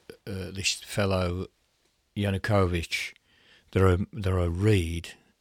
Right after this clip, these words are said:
has it that he was, uh, quite corrupt. It was well known amongst the Ukrainian public that he'd had a,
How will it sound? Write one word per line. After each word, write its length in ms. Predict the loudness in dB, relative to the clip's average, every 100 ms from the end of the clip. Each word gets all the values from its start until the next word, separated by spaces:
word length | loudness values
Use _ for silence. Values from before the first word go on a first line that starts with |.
| _ _ _ _ _ _
has 200 | 0 2
it 160 | 2 4
that 160 | 4
he 160 | 6 6
was, 360 | 4 2 -2 -8 -20 _
uh, 180 | -10 -10 -12
quite 260 | -4 -4 -2
corrupt. 580 | 0 2 2 2 -4 -8 _ _ _ _ _ _ _ _
It 120 | -6
was 160 | -6 0
well 240 | 2 4
known 360 | 2 2 2 2
amongst 340 | 0 0 -2
the 80 | -2
Ukrainian 760 | -2 -2 -2 -2 0 -2 -4 -8
public 540 | -10 -8 -6 -8 -8 -4
that 400 | -4 -2 -6 -8
he'd 220 | -8 -4
had 180 | -2 -2
a, 120 | -4